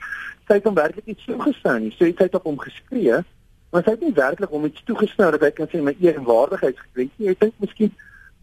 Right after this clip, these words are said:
weet, die professor wat nou, nou gepraat het, is akkuraat in die sin, weet, hy het meer gepraat op haar en hy het obviously in die omstandighede met haar gepraat asof daar nie 'n tien op haar kop is, maar eerder 'n vier of 'n vyf en daarom het hy in herhaling met haar gepraat.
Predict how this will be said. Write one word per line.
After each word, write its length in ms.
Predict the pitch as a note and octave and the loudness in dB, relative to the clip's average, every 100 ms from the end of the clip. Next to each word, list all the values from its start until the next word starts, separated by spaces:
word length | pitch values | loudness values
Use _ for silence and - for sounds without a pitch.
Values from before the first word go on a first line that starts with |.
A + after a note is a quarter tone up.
| - | 2
weet, 180 | D#3+ - - | 2 2 -14
die 100 | E3+ | -2
professor 380 | E3+ G#3 G3+ G#3 | 0 2 2 0
wat 100 | E3+ | 0
nou, 100 | D#3 | -2
nou 120 | E3+ | -2
gepraat 300 | F3+ F3 E3+ | 0 0 0
het, 160 | F3+ D3+ | -4 -6
is 160 | D#3+ | -4
akkuraat 520 | E3+ - E3+ D3 A3+ | -4 0 2 4 2
in 80 | A3+ | 0
die 100 | F#3 | -4
sin, 260 | - F3+ D#3+ - | -2 -4 -6 0
weet, 160 | E3+ F3+ | 2 2
hy 60 | |
het 120 | F3+ | -2
meer 240 | E3+ F3+ A#3+ | 0 0 0
gepraat 420 | C4 F3+ C#3 A#2 | -2 2 2 2
op 120 | A#2 | -2
haar 240 | G2+ G#2 E3+ - _ _ _ | 0 0 -2 -10 _ _ _
en 100 | F3+ | 2
hy 60 | E3+ | 2
het 100 | E3+ | 2
obviously 640 | A#3 C4+ B3+ - F3+ D#3+ - _ _ | 0 0 -6 -4 -2 -2 -4 _ _
in 100 | E3 | 2
die 40 | D#3 | 2
omstandighede 760 | C#3+ - A3+ B3 - D#3+ C#3+ | 2 0 0 0 0 0 2
met 140 | C#3+ | 2
haar 200 | C3 C3+ | 2 2
gepraat 420 | C#3+ D3 D3+ C3+ B2+ | -2 -2 2 2 0
asof 260 | C3 C3 | -4 0
daar 240 | B2+ B2 C3 | 2 2 0
nie 160 | D#3+ | 0
'n 80 | C#3 _ | -2 _
tien 140 | - G3 | -2 0
op 120 | F3+ | 2
haar 120 | C3+ - | 0 0
kop 220 | D3+ - | -8 -4
is, 120 | D3 | -8
maar 140 | - C#3+ | -4 0
eerder 260 | E3+ D#3+ | 2 4
'n 120 | D3 - | 2 0
vier 200 | G3 F3 | 0 0
of 100 | E3 | 0
'n 60 | |
vyf 240 | - E3+ F#3 | 0 0 0
en 100 | E3 | 2
daarom 240 | E3 F#3 | 2 2
het 100 | F#3 | 0
hy 80 | F#3 | 0
in 100 | F#3 | 2
herhaling 400 | E3 C3+ G3 A#3+ | 2 2 0 -2
met 120 | D#3+ | 0
haar 160 | G#2+ G#2+ | 2 0
gepraat. 380 | A2 - F2+ | -2 -6 -6